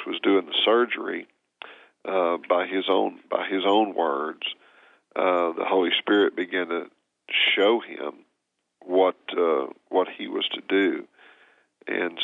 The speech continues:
so, uh, he str-, actually stretched. This is a procedure that had never been done before, and he just did this at the, at the bidding of the Holy Spirit. He st-,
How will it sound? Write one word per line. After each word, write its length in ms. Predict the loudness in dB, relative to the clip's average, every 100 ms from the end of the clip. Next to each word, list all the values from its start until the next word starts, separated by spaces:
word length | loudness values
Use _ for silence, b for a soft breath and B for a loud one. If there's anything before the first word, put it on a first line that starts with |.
| 2
so, 400 | 4 2 0 -6 _ _
uh, 200 | -8 -8 -8
he 140 | -4
str-, 300 | 0 0 -2 -4
actually 360 | 0 0 0 0 -2
stretched. 540 | 2 2 4 2 -2 -6
This 100 | -6 -6
is 60 |
a 40 | -8
procedure 520 | -4 0 0 0 -4
that 120 | -4
had 140 | -4 -6 -12 B B B _ 2
never 240 | 2 2
been 220 | 0 -2 0
done 260 | 0 0
before, 640 | -6 -10 -6 -4 -4 -6 -10
and 100 | -12
he 120 | -10
just 280 | -6 -6 -2
did 220 | 2 2
this 180 | 0 -4 -6
at 120 | -6
the, 200 | -8 -8 -8 -8
at 160 | -8 -6
the 240 | -6 -6 -6 0
bidding 340 | 2 2 -4
of 100 | -8
the 60 | -4
Holy 300 | -2 -2 -4
Spirit. 360 | -6 -4 -2 -2
He 60 | -4
st-, 360 | -6 -8 -12